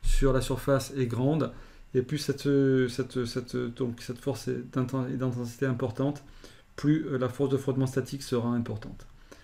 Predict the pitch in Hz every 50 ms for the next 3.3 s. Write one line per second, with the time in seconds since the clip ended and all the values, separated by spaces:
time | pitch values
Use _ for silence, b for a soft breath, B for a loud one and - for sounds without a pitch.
0 | B B B - - 120 117 - 151 151 147 - - 135 117 113 - - 131 -
1 | 117 113 - - 131 131 143 147 139 - 143 123 117 107 107 104 117 131 127 -
2 | 135 131 127 123 - 131 123 127 123 - - 120 - 160 147 - 139 139 131 131
3 | - 123 110 104 -